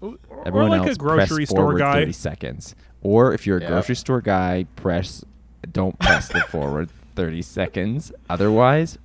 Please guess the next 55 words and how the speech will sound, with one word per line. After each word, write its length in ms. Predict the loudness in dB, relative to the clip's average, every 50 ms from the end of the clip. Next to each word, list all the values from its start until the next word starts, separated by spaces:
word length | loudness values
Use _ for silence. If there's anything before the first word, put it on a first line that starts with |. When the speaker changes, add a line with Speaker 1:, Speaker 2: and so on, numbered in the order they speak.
| -18 -12
Speaker 2:
press 360 | -4 -4 -4 -4 -4 -6 -8
it 260 | -8 -10 -10 -16 -18 -20 -20 -20 -20 -16 -10
a 80 | -10 -10
few 560 | -10 -10 -6 -2 0 2 2 2 2 0 -2 -6 -6
times 580 | -4 -4 -2 -2 -2 -4 -6 -8 -8 -8 -8
and 160 | -6 -6 -4 -6
then 140 | -6 -6 -6
check 320 | -6 -6 -6 -6 -6 -6
back 220 | -4 -4 -4 -4 -6
in. 320 | -6 -8 -6 -6 -8 -8 -8 -10 -18 -18 -18 -20 -20 -20 -20 -20 -20 -20 -20 -20 -20 -20 -20 -20 -20 -20 -20 -20 -20 -20 -20 -20 -20 -20 -12 -10
That 100 | -10 -8
should 140 | -8 -10 -10
do 100 | -8 -8
it. 40 | -6
Speaker 1:
Okay, 200 | -6 -6 -8 -6
great. 280 | -6 -4 -6 -6 -6 -8
Yeah, 280 | -6 -4 -4 -2 -2 -2
I'll 120 | 0 0
edit 180 | 0 0 -2 -4
that 160 | -8 -10 -10
around. 380 | -12 -14 -16 -18 -18 -20 -20 -20 -20 -20 -20 -20 -14 -8
Speaker 2:
Okay, 260 | -8 -6 -4 -4 -4
great. 180 | -4 -6 -8 -10
Thanks. 240 | -12 -14 -14 -16 -20 -20 -20 -20 -20 -20 -20 -20 -20 -20 _ -18 -8 -4
Speaker 1:
Uh, 320 | -2 -2 0 -2 -4 -6
so 360 | -10 -8 -4 -2 -2 -2 -4 -6
Samuel 340 | -8 -8 -6 -6 -4 -6 -6
Barris, 300 | -4 -4 -4 -4 -6 -8 -14 -20 -12 -4
every 420 | 0 0 0 0 0 -6 -8 -8 -8
single 360 | -6 -6 -4 -4 -2 -2 -4
Friday 400 | -4 -4 -4 -4 -2 -2 -2 -4
night 260 | -2 -4 -4 -4 -6 -6
around 300 | -6 -4 -4 -4 -4 -6 -8 -8
eight 160 | -8 -8 -8 -6
P 100 | -8 -8
M, 80 | -8 -6
he 80 | -8
would 120 | -10 -10 -6
come 180 | -6 -6 -6 -4
and 80 | -6
he 80 | -6 -8
would 100 | -8 -8
try 180 | -6 -6 -4 -4
and 100 | -4 -2
convince 500 | 0 -2 0 0 -2 -2 -2 -2 -6 -6
you 160 | -8 -8 -8
to 100 | -8 -6
give 180 | -6 -6 -4
him 140 | -4 -4 -6
a 60 | -4
bigger 280 | -2 -2 -2 0 0 0
nose 260 | 2 2 0 0 -2
for 100 | -6 -12
the 120 | -16 -16 -16
club. 320 | -14 -12 -12 -14 -14